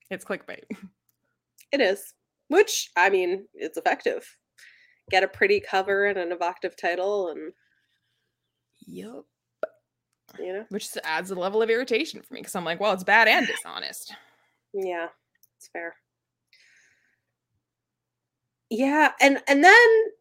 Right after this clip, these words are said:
Speaker 2: even the cover, right? Like, we have the stag head,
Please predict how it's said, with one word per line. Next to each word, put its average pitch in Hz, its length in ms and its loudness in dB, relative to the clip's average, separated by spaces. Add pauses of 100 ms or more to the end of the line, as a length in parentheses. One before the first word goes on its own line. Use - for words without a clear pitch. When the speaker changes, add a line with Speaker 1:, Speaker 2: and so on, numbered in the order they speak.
(100)
Speaker 2:
even 339 340 4
the 240 80 2
cover, 170 800 0
right? 180 380 2
Like, 220 220 0
we 254 100 -2
have 240 220 -4
the 220 100 0
stag 196 640 0 (560)
head, 220 420 2